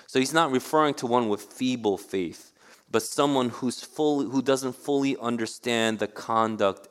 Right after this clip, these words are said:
implied by faith. Maybe someone whose faith is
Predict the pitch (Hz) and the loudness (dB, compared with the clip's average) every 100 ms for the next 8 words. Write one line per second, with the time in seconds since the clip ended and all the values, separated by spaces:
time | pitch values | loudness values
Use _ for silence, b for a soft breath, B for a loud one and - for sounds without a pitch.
0 | - 117 110 - 104 95 95 87 92 87 | -4 -4 -4 -8 -12 -10 -12 -8 -10 -10
1 | - - 90 - - _ b b b b | -12 -16 -16 -20 -20 _ b b b b
2 | b b b 156 147 135 - 131 127 117 | b b b 2 4 2 2 -2 2 0
3 | 113 117 - - 120 113 104 101 | 0 -4 -6 -2 -2 -2 -6 -10